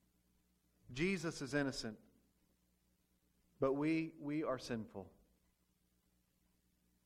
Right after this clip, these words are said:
We are the reason why Jesus is staying silent, because he's going to take our place. He stood before the human governor so that we could one day stand before the divine governor.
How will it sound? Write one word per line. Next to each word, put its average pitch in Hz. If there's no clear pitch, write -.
We 160
are 160
the 139
reason 139
why 123
Jesus 135
is 113
staying 120
silent, 110
because 131
he's 139
going 139
to 120
take 120
our 107
place. 107
He 196
stood 233
before 208
the 175
human 185
governor 190
so 190
that 185
we 226
could 185
one 196
day 170
stand 190
before 185
the 160
divine 160
governor. 117